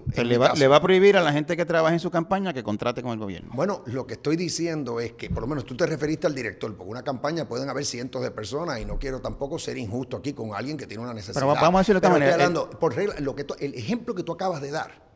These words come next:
Speaker 2: eso en una administración de este servidor no se va a dar. Yo te lo garantizo. Prohibido. Porque es que Puerto Rico no aguanta eso.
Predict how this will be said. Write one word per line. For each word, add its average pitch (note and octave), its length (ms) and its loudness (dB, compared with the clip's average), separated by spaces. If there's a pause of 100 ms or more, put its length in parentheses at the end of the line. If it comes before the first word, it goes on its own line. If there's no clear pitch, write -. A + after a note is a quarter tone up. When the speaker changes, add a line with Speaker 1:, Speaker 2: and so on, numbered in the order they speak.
(440)
Speaker 2:
eso F#3 520 0 (640)
en B2 240 -4
una B3+ 120 4
administración G3+ 560 2
de F3 80 0
este F3+ 120 0
servidor F3+ 480 2
no F#3 240 2
se F#3+ 120 2
va C#3 100 2
a A#2+ 60 2
dar. F#2+ 240 -6 (360)
Yo G#3+ 140 4
te G3+ 100 4
lo F#3 80 2
garantizo. A2+ 540 -2 (400)
Prohibido. D#3 480 2 (720)
Porque F#3 220 -2
es - 20 -10
que A3+ 100 0
Puerto G#3 260 -2
Rico G3 220 -2
no G3+ 60 -2
aguanta F#3+ 400 0
eso. - 240 0